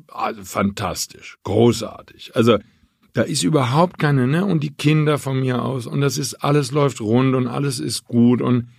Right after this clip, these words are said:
äh, wenn Kredite sind, dann werden die abbezahlt und es wird gemeinsam gearbeitet oder auch nicht und beide steuern was bei oder auch nicht und kümmern sich und das ist harmonisch und die räumen zusammen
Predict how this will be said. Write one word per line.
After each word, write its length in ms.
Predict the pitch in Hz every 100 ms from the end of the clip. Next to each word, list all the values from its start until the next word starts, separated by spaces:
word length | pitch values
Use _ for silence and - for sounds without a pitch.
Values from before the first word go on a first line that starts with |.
| _ _ _
äh, 280 | 208 190 175
wenn 260 | 147 143
Kredite 480 | - 139 123 131 143
sind, 220 | 120 131
dann 200 | 127 127
werden 240 | 127 131 127
die 100 | 131
abbezahlt 800 | 143 - 104 - 117 123 127 123
und 100 | 120
es 140 | 120
wird 160 | 127 -
gemeinsam 540 | 120 120 120 123 127
gearbeitet 640 | 123 120 123 117 113 113
oder 340 | - 127 127 -
auch 100 | 117
nicht 320 | 101 113 147
und 180 | 123 107
beide 340 | 113 127 120 120
steuern 340 | 110 127 123 120
was 140 | 117
bei 200 | 113 117
oder 180 | 127 135
auch 140 | 110
nicht 300 | 110 117 117
und 220 | 127 120 120 _ _ _
kümmern 400 | 139 131 127 120
sich 360 | 107 123 120 -
und 100 | 135
das 120 | 139
ist 220 | 170 -
harmonisch 800 | 151 165 160 160 165 160 151 -
und 160 | - 143
die 60 |
räumen 300 | 143 143 151
zusammen 480 | 143 147 139 139 143